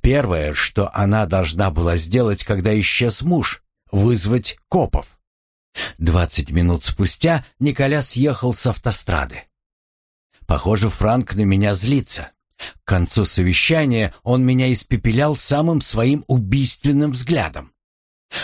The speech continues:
Он не хотел двух дел за раз.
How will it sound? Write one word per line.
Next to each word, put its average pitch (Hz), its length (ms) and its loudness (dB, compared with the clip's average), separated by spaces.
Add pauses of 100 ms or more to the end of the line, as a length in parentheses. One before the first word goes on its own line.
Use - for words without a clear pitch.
Он 110 240 2
не 131 160 4
хотел 143 560 0
двух 101 560 -2
дел 117 300 0
за 113 280 0
раз. 117 520 -6